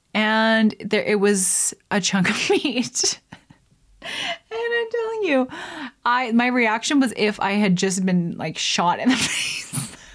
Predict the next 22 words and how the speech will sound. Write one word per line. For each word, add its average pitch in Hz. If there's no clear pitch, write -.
I 587
was 427
like, -
I 220
don't, 220
I 226
can't 240
even 202
re-, 185
reenact 190
it. 151
Like, 156
<laughs> -
like, 240
I 294
just, -
it 339
was 330
so 330
bad. 294
And, 269
um, 285